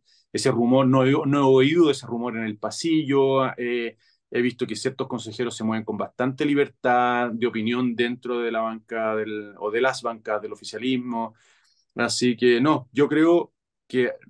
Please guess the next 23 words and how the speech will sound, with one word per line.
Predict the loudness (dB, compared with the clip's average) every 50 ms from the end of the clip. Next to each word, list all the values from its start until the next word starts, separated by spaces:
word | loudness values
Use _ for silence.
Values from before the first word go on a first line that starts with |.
| -14 -12
están | -12 -10 -6 -4 -2 -2
actuando | -2 -2 -2 0 2 2
con | 2 2
relativa | 0 -2 -2 -2 -2 -4
independencia | -2 -4 -4 -4 -6 -6 -8 -6 -4 -4
del | -4 -2
gobierno, | -2 -2 -2 -2 -4 -4 -4 -6
digo | -6 -6 -6 -6
con | -6 -6 -6 -4
relativa | -4 -4 -4 -4 -4 -4 -4 -4 -6
porque | -6 -10 -10 -10
al | -10 -10
final | -12 -12 -10 -10 -8 -8
sí | -8 -8 -8 -8
tienen | -4 -2 0 0 2 2
una | 0 0 0 -2 -2 -4 -6
dependencia, | -10 -8 -6 -4 -2 -2 -4 -4 0 2 2 2 2 0 -4 -4 -4 -2 -2 -2 -4 _ _ _ _ _ _ _ _ _ _ _
eh, | -2 0 2 2 2 2 2 2 2 0 0 -2 -4 -4
obvia | 0 0 2 2 0 0 -2 -2 -2 -2 -4
respecto | -6 -6 -10 -10 -12 -12 -8 -8
de | -8
sus | -6 -6 -6 -6 -4
directivas | -2 -2 -2 -2 -4 -6 -6 -2 0 0 0 0 -2